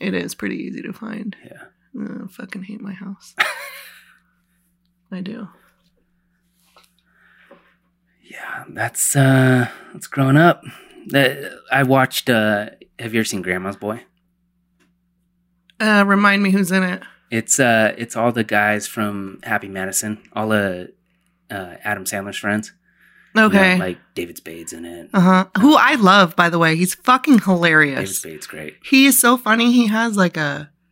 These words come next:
Speaker 1: thing he does on Instagram 'cause he watches The Bachelor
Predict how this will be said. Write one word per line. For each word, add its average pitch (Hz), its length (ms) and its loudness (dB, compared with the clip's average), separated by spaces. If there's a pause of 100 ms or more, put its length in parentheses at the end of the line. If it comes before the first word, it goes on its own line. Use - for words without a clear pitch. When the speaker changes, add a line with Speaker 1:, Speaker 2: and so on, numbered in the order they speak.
(500)
Speaker 1:
thing 190 220 4
he 185 140 2
does 151 560 -2 (360)
on 165 160 -8
Instagram 175 640 0
'cause 170 140 -4
he 165 60 -4
watches 165 380 -2
The 160 80 -8
Bachelor 175 600 0